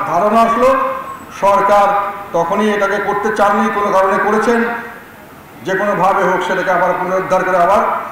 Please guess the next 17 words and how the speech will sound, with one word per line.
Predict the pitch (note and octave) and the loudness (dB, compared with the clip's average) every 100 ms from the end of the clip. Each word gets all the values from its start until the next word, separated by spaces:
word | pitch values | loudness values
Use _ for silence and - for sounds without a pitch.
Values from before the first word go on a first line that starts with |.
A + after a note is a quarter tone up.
| - | -6
কোটা | F3+ F3 | -2 0
বহাল | E3+ G3+ A3 | 2 2 2
করবেন। | A3+ A3+ A#3 A#3 - - G3 | 2 2 2 0 -6 -6 0
তার | F#3+ F#3+ | 0 0
জন্য | F#3+ G3 | -2 0
তাদের | A#3 C4 A#3+ | 2 2 4
লোকদের | A#3 - G#3+ | 2 2 0
দিয়ে | - G3+ F#3 - - - - - - - | 0 -2 -4 -6 -12 -16 -20 -20 -10 -2
মামলা | F#3 G#3+ G#3+ | 0 2 2
করিয়েছেন | A3+ A#3 A#3+ B3+ - - | 2 2 2 2 0 -2
এবং | B3+ C#4+ A#3+ | 0 2 2
সরকার | B3+ A#3 A#3 A3+ | 2 2 2 0
বিবাদী | A3+ A3 A3 | 2 2 2
হিসাবে | G#3+ G#3+ G#3 F#3+ - - - - | 0 0 0 0 -2 -8 -14 -10
সেখানে | F#3 G3+ G#3 C#4 B3 - - - - - - - G3+ | -6 -2 2 2 2 -2 -10 -14 -18 -20 -20 -10 -6
স-, | F#3+ - | -6 -2
যথাযথভাবে | G#3+ A#3 A3+ G#3+ G3 G3 E3+ | -2 0 0 2 0 0 -2